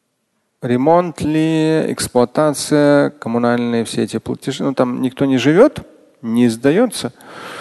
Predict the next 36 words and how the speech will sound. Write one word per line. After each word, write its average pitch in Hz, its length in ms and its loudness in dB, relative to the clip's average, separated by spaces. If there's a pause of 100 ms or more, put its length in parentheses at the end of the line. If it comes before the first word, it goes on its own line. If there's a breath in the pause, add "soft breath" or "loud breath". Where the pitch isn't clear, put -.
(300 loud breath)
но 131 120 2
всё 151 120 2
равно 202 180 4
какие-то 151 380 2
расходы, 135 440 2
там, 120 120 2
она 120 100 0
говорит, 110 180 -4
большая 120 320 2
квартира, 127 440 0
те 143 200 0
или 135 100 4
иные 120 120 2
расходы 117 380 0
постоянно 123 640 -2
есть. 101 420 -6 (720 soft breath)
Поэтому 147 480 2
здесь 170 300 4
нужно 131 260 2
просто 120 300 0
ей 131 200 4
придётся, 127 500 0
может 123 240 0
быть, 113 220 -2
остановить 127 760 0 (480 soft breath)
выплату 104 640 -2
или 104 140 -8
погашение 107 600 -2
этих 101 220 -8
расходов. - 580 -10 (1500 loud breath)
Потому 143 300 2
что 139 180 -2
представьте 190 520 0
себе, 104 520 0
что 156 200 -2
вдруг 117 560 0